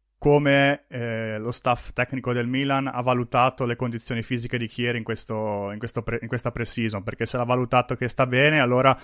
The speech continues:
secondo me non interverranno sul mercato. Se invece vedono che non è ancora al meglio, allora magari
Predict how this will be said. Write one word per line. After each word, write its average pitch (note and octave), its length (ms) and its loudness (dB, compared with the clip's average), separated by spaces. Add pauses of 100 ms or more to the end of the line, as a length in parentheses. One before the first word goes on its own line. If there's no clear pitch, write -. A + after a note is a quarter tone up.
(160)
secondo A#2 340 0
me B2 140 6
non B2+ 100 4
interverranno A#2 600 2
sul B2+ 140 -2
mercato. A2+ 580 4 (240)
Se - 120 -4
invece B2 320 4
vedono B2 420 4
che A#2+ 340 6
non A#2+ 140 0
è - 20 2
ancora B2 460 2
al C3 100 2
meglio, A#2+ 340 2
allora A2+ 240 2
magari A2+ 420 -2